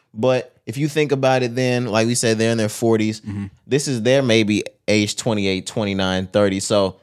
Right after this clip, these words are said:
Speaker 1: they coming down a little bit. Might have a,
Speaker 2: Exactly.
Speaker 1: might have baby family to raise.
Speaker 2: Right.
Speaker 1: Like, they're not, they're not teeing up to Lil Wayne going fucking crazy.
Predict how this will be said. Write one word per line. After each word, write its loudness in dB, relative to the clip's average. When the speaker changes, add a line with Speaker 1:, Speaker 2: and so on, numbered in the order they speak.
Speaker 1:
they 0
coming 0
down 0
a -4
little -4
bit. -6
Might -2
have 0
a, -4
Speaker 2:
Exactly. -14
Speaker 1:
might 0
have -2
baby 0
family -2
to -2
raise. -2
Speaker 2:
Right. 0
Speaker 1:
Like, -14
they're -2
not, 0
they're -8
not 0
teeing 0
up -2
to -4
Lil 0
Wayne -2
going -4
fucking -4
crazy. -4